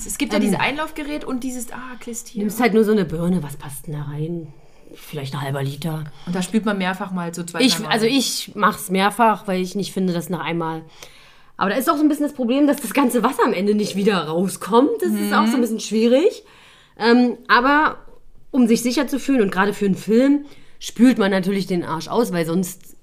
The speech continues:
Speaker 2: zieht ja das Ding raus und das sieht aus wie eine Schokobanane.
Speaker 1: Mhm.
Speaker 2: Also das ist halt so, ne?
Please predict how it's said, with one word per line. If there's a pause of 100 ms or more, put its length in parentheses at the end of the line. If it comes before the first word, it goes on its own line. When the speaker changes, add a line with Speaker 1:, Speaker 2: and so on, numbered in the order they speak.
Speaker 2:
zieht
ja
das
Ding
raus
und
das
sieht
aus
wie
eine
Schokobanane.
Speaker 1:
Mhm.
Speaker 2:
Also
das
ist
halt
so,
ne?